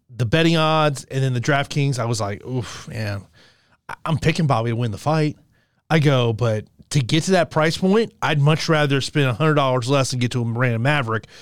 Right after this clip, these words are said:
who's gonna have a grappling upside versus Bobby Green in a fight that probably is gonna go fifteen minutes." That's why I do like the more fight time on Bobby Green over on Prize Picks. But, uh, but yeah, I, I just don't know if a ninety-five hundred Bobby Green can ultimately be optimal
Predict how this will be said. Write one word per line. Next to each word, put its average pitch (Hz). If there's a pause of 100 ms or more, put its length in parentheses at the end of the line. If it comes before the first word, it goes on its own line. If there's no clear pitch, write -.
(120)
who's 147
gonna 135
have 127
a 107
grappling 135
upside 123
versus 123
Bobby 127
Green 143
in 123
a -
fight 135
that 131 (400)
probably 180
is 175
gonna 175
go 170
fifteen 175
minutes." 147
That's 143
why 139
I 143
do 143
like 139
the 139
more 135
fight 131
time 123 (260)
on 131
Bobby 127
Green 127
over 123
on 117
Prize 135
Picks. -
But, 110
uh, 110 (340)
but 127
yeah, 110
I, 143
I -
just 165
don't 156
know 143
if 127
a 120
ninety-five 127
hundred 117
Bobby 120
Green 120
can 117
ultimately 120
be 110
optimal 104